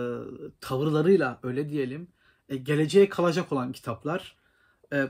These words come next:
bu kitap zaten elli yıllık bir kitap nereden baksanız. Bu kitap zaten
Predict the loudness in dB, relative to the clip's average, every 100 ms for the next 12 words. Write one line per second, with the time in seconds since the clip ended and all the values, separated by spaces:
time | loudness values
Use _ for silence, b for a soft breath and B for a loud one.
0 | -4 -6 -6 -4 -2 0 0 0 0 2
1 | 2 0 -4 -12 -10 -12 -8 -8 -6 -6
2 | -8 -8 -8 -6 -8 -10 -10 -8 -2 -2
3 | -2 -8